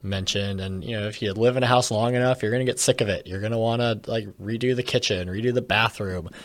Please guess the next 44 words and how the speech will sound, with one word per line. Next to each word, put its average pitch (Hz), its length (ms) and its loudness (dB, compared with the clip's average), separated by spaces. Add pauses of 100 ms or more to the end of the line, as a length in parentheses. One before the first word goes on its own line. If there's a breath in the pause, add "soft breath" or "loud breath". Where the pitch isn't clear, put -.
(220 loud breath)
change 120 360 2
things 120 240 2
around. 104 500 2 (500 loud breath)
You 107 80 -4
know, 104 80 0
you, 104 260 2
you 107 140 -4
may 107 160 2
think 113 320 -2
you've 104 140 -2
found 110 340 2
the 104 80 -2
perfect 113 400 0
house 113 460 4
in 104 100 0
your 98 140 -2
housing 110 360 0
search, 98 460 -2
the 104 100 -2
dream 113 400 0
home, 98 380 -2
but 95 140 -2
I 101 80 0
can 107 160 -2
promise 104 440 0
you 117 200 4
after 101 440 0 (100)
the 104 120 0
lust 101 380 0
wears 104 260 2
off, 101 400 0
living 104 300 -2
there 104 180 0
for 104 140 -4
a 101 40 -4
few 104 220 -2
months, 104 320 0
it's 98 100 -8
just - 240 -6
four 110 220 0
walls 104 300 -2
and 101 80 -2
a 95 40 -2
roof. 92 360 -4